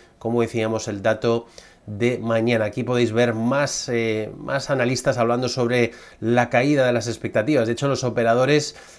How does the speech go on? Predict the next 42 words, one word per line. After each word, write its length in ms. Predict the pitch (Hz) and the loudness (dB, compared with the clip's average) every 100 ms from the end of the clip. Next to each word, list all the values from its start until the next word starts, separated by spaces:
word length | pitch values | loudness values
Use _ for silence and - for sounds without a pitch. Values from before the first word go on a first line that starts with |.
| - - | -20 -16
están, 500 | 98 - 123 123 117 | -12 2 4 4 2
los 120 | 107 | -2
operadores 340 | 101 107 120 | 0 0 0
de 80 | 107 | -2
futuro 240 | 107 120 120 | -2 0 0
están 200 | 117 110 | -2 0
reduciendo 520 | 127 113 131 127 143 | 0 0 0 -2 -2
sus 320 | - 165 156 | -2 -2 -2
expectativas 800 | 139 165 156 123 143 143 139 131 | -4 -6 -2 -2 0 2 2 2
de 160 | 117 - | -4 -6
cuántos 540 | - 151 151 151 139 | 0 2 2 0 -2
recortes 420 | 120 139 131 143 | -2 -2 -2 -2
de 100 | 113 | -4
tipos 380 | 104 117 127 110 | -4 -4 -4 -2
va 40 | |
a 40 | 117 | -4
hacer 180 | 131 131 | -2 0
la 140 | 127 | 0
Reserva 340 | 110 127 123 | 0 0 0
Federal. 280 | 113 120 127 | 0 0 0
De 80 | 113 | 0
hecho, 260 | 117 147 147 - - - - | 0 -2 -2 -12 -20 -20 -12
como 160 | 104 107 | -6 -6
decíamos, 400 | 101 143 120 107 | 2 2 2 0
estamos, 380 | 127 135 120 | 2 2 0
si 220 | - - 113 | -2 -4 -2
estamos 320 | - 131 131 | 2 2 2
cotizando 560 | 135 123 120 143 135 | 0 0 2 2 4
en 80 | 113 | 0
el 120 | 107 | 0
rendimiento 420 | 110 113 120 127 127 | -2 0 0 2 2
a 40 | |
diez 200 | 127 135 | 2 2
años 360 | 143 127 101 - | 2 2 -2 -8
en 100 | 107 | -4
la 120 | 104 | 0
misma 280 | 135 143 139 | 0 2 0
zona 320 | - 151 123 | 2 2 2
del 320 | 101 110 110 | 2 0 0
mes 200 | 113 135 | 0 0
de 100 | 131 | 2
noviembre, 540 | 123 117 131 135 160 | 2 2 2 4 2